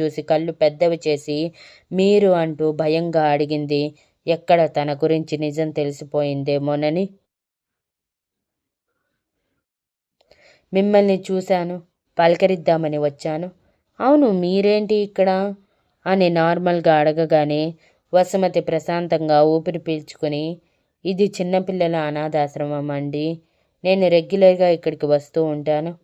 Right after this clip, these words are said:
నాకు కొంత సమయం ఇక్కడ పిల్లలతో టైమ్ స్పెండ్ చేయటం అలవాటు. అలా ఇక్కడికి వచ్చాను." "అవును, మీరేంటి ఇక్కడ?" అని అడిగింది వసుమతి అయోమయంగా మొహం పెట్టి.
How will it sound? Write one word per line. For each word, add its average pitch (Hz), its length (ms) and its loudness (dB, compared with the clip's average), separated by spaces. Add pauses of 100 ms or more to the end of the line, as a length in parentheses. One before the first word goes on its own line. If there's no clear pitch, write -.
(460)
నాకు 180 220 -4
కొంత 175 260 2
సమయం 175 420 -2
ఇక్కడ 165 220 -4
పిల్లలతో 165 580 -2
టైమ్ 156 300 -2
స్పెండ్ 160 380 -6
చేయటం 147 340 0
అలవాటు. 147 580 -2 (520)
అలా 185 260 6
ఇక్కడికి 165 480 0
వచ్చాను." 156 560 -4 (560)
"అవును, 190 600 0 (380)
మీరేంటి 226 520 4
ఇక్కడ?" 220 560 2 (640)
అని 175 260 -2
అడిగింది 170 420 -2
వసుమతి 160 540 0
అయోమయంగా 156 760 0
మొహం 151 340 -6
పెట్టి. 151 440 -6